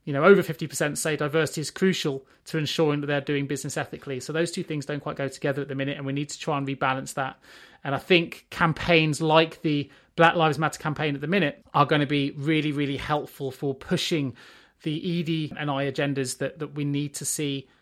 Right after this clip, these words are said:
happen more and more, and we need to see more voices coming to the table. And, you know, it doesn't matter what your background is. If we all start talking about diversity, if we all start promoting diversity, then collectively we can make a real difference.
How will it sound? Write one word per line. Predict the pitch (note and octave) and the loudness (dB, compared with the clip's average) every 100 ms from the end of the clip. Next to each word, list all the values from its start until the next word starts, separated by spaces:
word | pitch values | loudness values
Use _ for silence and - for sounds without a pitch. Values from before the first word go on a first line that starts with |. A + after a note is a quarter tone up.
| _ - | _ -6
happen | D3+ - C#3+ | -4 -4 -4
more | C#3 C3 | 0 0
and | C#3+ | 0
more, | F3+ G#3 G#3+ - | 0 0 -6 -4
and | D3 C#3+ C#3+ | -2 -2 -4
we | C#3+ D3 | -4 -4
need | D3 | -4
to | C#3+ | -6
see | - D3 | -6 -4
more | C#3+ C3+ | -2 -2
voices | D3+ F3+ E3+ G3+ - | 0 0 0 -6 -6
coming | D#3 C#3+ | -8 -8
to | |
the | C3+ C3+ | -10 -8
table. | - E3+ F#3 G3 - | -4 -2 0 -2 -4
And, | C#3 C#3 C#3 - _ - - _ _ | -6 -6 -6 -10 _ -20 -20 _ _
you | D3+ | -4
know, | D3 E3 | -2 -2
it | |
doesn't | E3+ D3 E3 | -2 0 0
matter | D#3+ - | 0 -2
what | D3 D3+ F3+ F#3+ | -2 4 4 4
your | D#3+ D3 C3+ _ - | 2 0 -2 _ -2
background | D3+ D3 D3 C#3 C#3 | -2 0 0 2 2
is. | C#3+ F3 - - | 0 -2 -6 -4
If | E3 | -2
we | F#3+ | 2
all | F#3 F3+ | 2 2
start | - F3 - | 0 0 -2
talking | - F3+ - | -4 -4 -2
about | G3+ G3+ G3 | 2 2 2
diversity, | F#3+ F3+ G#3 - - G#3 F#3+ | 0 2 2 2 -4 -4 -4
if | - | -2
we | |
all | F3 F3 | -2 -2
start | - D#3 - | -4 -6 -6
promoting | - E3 G3 G3+ D#3+ C#3 | -2 2 2 2 -4 -6
diversity, | C3+ C3 C3 - - C#3 - | -6 -8 -10 -12 -14 -12 -4
then | D3+ | -4
collectively | D3 - D#3+ F3+ - - C3+ C3 C3 C3+ - _ _ _ | -2 -2 2 2 0 -2 -2 -2 -2 -4 -12 _ _ _
we | C#3+ D#3+ | -6 -4
can | - D#3 | -4 -4
make | D#3 D3 D#3 | -2 -2 -4
a | |
real | C3+ C#3+ C3+ | -4 -4 -4
difference. | D3+ C#3 D3 C3+ - - | -6 -6 -8 -8 -8 -10